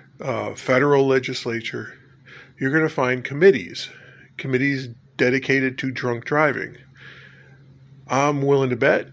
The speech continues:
if you study those people, you're gonna find an, uh, unusually large amount of those people that are drunk drivers. If you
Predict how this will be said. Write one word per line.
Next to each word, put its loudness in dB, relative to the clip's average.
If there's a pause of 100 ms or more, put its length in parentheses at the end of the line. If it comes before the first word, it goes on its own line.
(100)
if -12
you -6
study -2
those 0
people, -4
you're 0
gonna -2
find -6 (220)
an, -4
uh, -12 (320)
unusually -2
large -2
amount -6
of -16 (280)
those -2
people -6 (320)
that 0
are 2
drunk -6
drivers. -4 (1400)
If -2
you -4